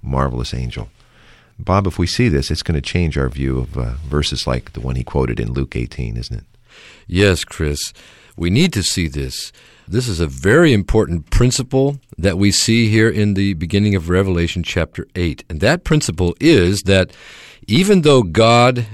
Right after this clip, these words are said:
Speaker 2: has a desire and an intention to do many things that accomplish his will on the earth, still he waits and he does not do anything until his people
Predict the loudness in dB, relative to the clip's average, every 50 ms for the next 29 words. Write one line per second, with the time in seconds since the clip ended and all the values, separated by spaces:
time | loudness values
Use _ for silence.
0 | -14 -18 _ _ _ _ _ _ -2 0 0 2 0 0 0 0 -2 -2 0 0
1 | 2 2 4 4 2 2 0 0 0 2 2 2 2 2 0 0 2 2 2 2
2 | 2 0 0 0 0 -2 0 2 2 2 4 2 2 4 4 4 4 2 2 0
3 | -2 -2 -2 0 0 0 0 -2 -4 -6 -8 -12 -18 _ _ _ _ _ -20 _
4 | _ _ _ _ _ -2 0 0 0 0 -4 -10 -10 -10 -8 -6 -2 0 0 0
5 | 0 -2 -4 -6 -4 -4 -4 -4 -4 -6 -4 -2 0 0 0 0 -2 -4 -6 -6
6 | -6 -4 -4 -4 -6 -4 -4 -4 -2 -2 -4 -6 -12 -20 -20 -20 _ -20 -20 -20
7 | -20 -20 -20 _ _ -6 -6 -4 0 2 4 6 6 4 2 0 -4 -10 -6 -2
8 | 0 2 2 2 4 4 4 4 2 0 -4 -8 -8 -8 -10 -8 -6 -6 -4 -4
9 | -4 -6 -8 -6 0 2 4 4 4 4 2 0 0 2 2 0 -2 -4 -6 0
10 | 2 4 4 6 6 6 4 2 2 0 0 -2 -2 -4 -8 -14 -20 -20 -20 -20
11 | -20 _ -2 -2 -2 -2 -2 0 2 4 4 4 4 2 2 0 0 0 -2 -4
12 | -8 _ 0 0 0 0 0 0 -2 -2